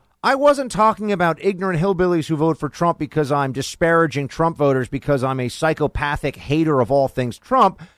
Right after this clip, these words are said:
I was talking about, you know, the hillbillies on the Upper West Side of Manhattan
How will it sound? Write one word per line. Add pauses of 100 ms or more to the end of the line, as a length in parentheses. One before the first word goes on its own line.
(140)
I
was
talking
about,
you
know, (260)
the
hillbillies
on
the
Upper
West
Side
of
Manhattan